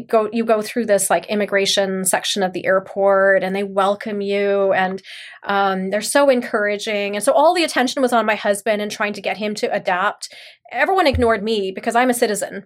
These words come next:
already, even though I haven't lived here <laughs> for, for decades. Um, so I used to always joke to my husband, I'm like, "I need that help too, actually." <laughs> I don't know what I'm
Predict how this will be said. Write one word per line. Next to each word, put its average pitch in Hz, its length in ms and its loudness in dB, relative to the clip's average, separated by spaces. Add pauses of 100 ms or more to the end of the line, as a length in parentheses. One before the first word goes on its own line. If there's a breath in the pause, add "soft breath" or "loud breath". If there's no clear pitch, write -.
(120)
already, 208 540 0
even 269 160 2
though 254 60 4
I 247 60 2
haven't 220 240 -2
lived 220 200 -4
here 214 180 0
<laughs> - 80 -10
for, 381 160 2 (140)
for 466 160 2
decades. 247 720 -4 (420 loud breath)
Um, 269 300 0
so 285 100 4
I 277 40 4
used 285 140 -2
to 294 60 4
always 277 280 0
joke 233 200 -2
to - 60 -8
my 247 80 -4
husband, 240 220 -2
I'm 254 60 -4
like, 262 180 -6
"I 302 120 -12
need 523 260 0
that 254 180 0
help 262 280 -2
too, 381 400 -4
actually." 269 480 2
<laughs> 587 40 2 (1120 loud breath)
I 339 120 -4
don't 494 120 2
know 349 100 4
what 294 140 2
I'm 381 120 -4